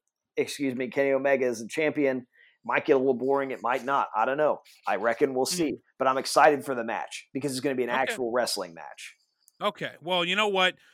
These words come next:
Speaker 2: You heard it here first. We will be there, uh, bringing you the greatest analysis of all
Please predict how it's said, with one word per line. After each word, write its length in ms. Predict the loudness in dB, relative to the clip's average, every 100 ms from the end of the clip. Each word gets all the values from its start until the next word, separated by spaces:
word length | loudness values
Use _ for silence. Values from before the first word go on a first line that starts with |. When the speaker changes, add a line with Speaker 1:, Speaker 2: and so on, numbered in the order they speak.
| _ -14
Speaker 2:
You 120 | -2
heard 220 | 2 2
it 60 | 2
here 160 | 0
first. 360 | 0 -4 -4 -6
We 180 | -10 -6
will 260 | -2 -2
be 180 | -2 -4
there, 340 | 0 0 0 -4 -18 -12 -4
uh, 160 | -4
bringing 420 | -4 -4 -4 -4 -4
you 140 | -4
the 120 | -6
greatest 560 | -10 -4 -2 -2 -4 -8
analysis 680 | -4 -2 -2 -4 -12 -12 -14
of 100 | -10
all 180 | -8